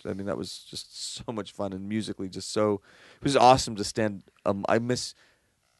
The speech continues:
with respect to all my musicians from those years,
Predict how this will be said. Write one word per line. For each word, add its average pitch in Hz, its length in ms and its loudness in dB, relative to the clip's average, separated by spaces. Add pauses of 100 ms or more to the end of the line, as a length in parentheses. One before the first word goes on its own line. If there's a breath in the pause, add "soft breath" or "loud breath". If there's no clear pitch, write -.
(140)
with 131 180 2
respect 123 360 4
to 113 60 6
all 107 220 10
my 110 160 6
musicians 104 480 2
from 107 140 -4
those 98 220 2
years, 104 300 4